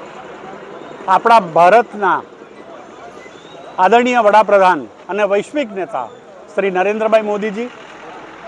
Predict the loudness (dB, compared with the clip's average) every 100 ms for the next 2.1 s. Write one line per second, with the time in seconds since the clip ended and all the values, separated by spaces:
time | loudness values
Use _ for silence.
0 | -4 2 2 2 0 0 0 0 0 -2
1 | -4 0 2 2 0 -2 0 -2 -4 -4
2 | -4